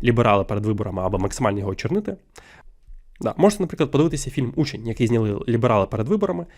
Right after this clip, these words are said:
Він показує Трампа максимально мерзенним, просто все ж таки людиною, з якою можна про щось домовитися. Так і зараз. Нам треба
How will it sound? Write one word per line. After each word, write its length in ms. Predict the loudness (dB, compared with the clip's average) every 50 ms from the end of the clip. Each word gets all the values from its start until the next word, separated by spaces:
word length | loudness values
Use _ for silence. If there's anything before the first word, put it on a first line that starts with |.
| -4 -2
Він 100 | -2 -2
показує 320 | 0 2 0 2 2 0
Трампа 280 | -2 -2 -4 -2 -2 -4
максимально 380 | -6 -4 -2 -2 -2 0 0
мерзенним, 380 | 0 -2 0 0 -2 -2 -2 -8 -10 -16 -20 _ _ -16
просто 160 | -16 -8 -6 -2
все 120 | -2 -2
ж 60 | -4
таки 140 | -2 -4 -4
людиною, 340 | -2 0 0 0 0 0 0
з 40 | 0
якою 280 | 0 0 0 -2 2
можна 260 | 2 2 2 2 -2
про 120 | -8 -8 -6
щось 120 | -6 -4
домовитися. 480 | -2 0 0 0 -2 -4 -10 -20 -20 _ _ _ _ _ _ -10 -10
Так 140 | -2 -2
і 20 | 2
зараз. 380 | 2 2 0 0 -6 -12 -20 _ _ _ _ 0 2
Нам 180 | 2 2 2
треба 460 | 0 0 0 0 0 0 -4 -4 -6